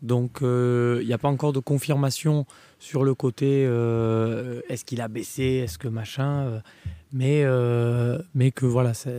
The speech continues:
ça, ça évolue assez, assez rapidement. Moi, je trouve que c'est une bonne idée. On peut pas dire, comme tout à l'heure, on veut maintenant un vrai directeur sportif, qu'on anticipe et compagnie, que quand c'est anticipé, on, on,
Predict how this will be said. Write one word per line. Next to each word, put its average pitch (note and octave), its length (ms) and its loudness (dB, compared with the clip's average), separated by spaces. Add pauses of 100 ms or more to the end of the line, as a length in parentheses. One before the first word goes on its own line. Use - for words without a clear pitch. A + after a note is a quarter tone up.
(140)
ça, A#2 360 -6
ça A#2+ 160 -4
évolue A#2+ 380 4
assez, B2 360 0
assez - 220 -2
rapidement. B2 460 2
Moi, D#3 120 6
je B2 60 0
trouve B2 200 -4
que C3+ 120 2
c'est - 160 0
une B2+ 80 4
bonne B2+ 180 4
idée. B2+ 200 4
On D#3+ 80 2
peut B2+ 100 -4
pas D3 160 2
dire, C#3 280 0 (360)
comme C3+ 220 -4
tout C#3+ 160 -4
à C#3+ 80 6
l'heure, C#3+ 260 2 (340)
on C#3 80 -2
veut C3+ 180 -2
maintenant C#3 280 -4
un C#3 80 -4
vrai C3 180 -8
directeur B2+ 380 -10
sportif, C#3+ 480 -12
qu'on B2+ 220 -12
anticipe B2 500 -14
et B2 60 -10
compagnie, B2+ 500 -6
que A#2+ 120 -14
quand C3+ 240 -6 (380)
c'est - 200 -8
anticipé, C3+ 640 -4
on, B2+ 400 -4
on, C3 140 -10